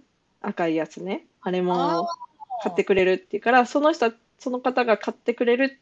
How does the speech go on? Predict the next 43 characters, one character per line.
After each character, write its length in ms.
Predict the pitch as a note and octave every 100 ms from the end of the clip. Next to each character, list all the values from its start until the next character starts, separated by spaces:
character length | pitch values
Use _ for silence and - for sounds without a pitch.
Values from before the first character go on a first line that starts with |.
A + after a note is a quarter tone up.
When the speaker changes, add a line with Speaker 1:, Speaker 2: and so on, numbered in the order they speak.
| _
Speaker 1:
っ 40 |
て 100 | G3+
い 200 | G#3+ G#3
う 60 | G#3
も 140 | G#3
の 160 | B3 D4
を 120 | -
作 200 | - E3
る 40 |
っ 40 | -
て 20 |
い 0 |
う 540 | _ _ _ _ _ _ _ _ -
基 0 |
準。 0 |
Speaker 2:
な 180 | F#3+ G#4+
る 180 | F4
ほ 80 | D#4
ど 120 | D#4+
ね。 320 | D4+ D#4 E4+ - _ _ _ _ _ _ -
そ 120 | D4+
う 40 |
か、 120 | - G#3+
そ 120 | C#4+
う 40 |
か、 120 | A#3
そ 140 | G3+ F#3+
う 0 |
か。 40 |
Speaker 1:
う 20 | D#3+
ん 40 |
う 20 |
ん。 20 | A#3
Speaker 2:
ま 80 |
あ、 20 | A#3
カ 160 | -
ラ 140 | G#4 D4+
フ 120 | C4
ル 100 | A3
な 100 | F#3
野 140 | F#3
菜 240 | F#3 G#3 F#3+
が 200 | F#3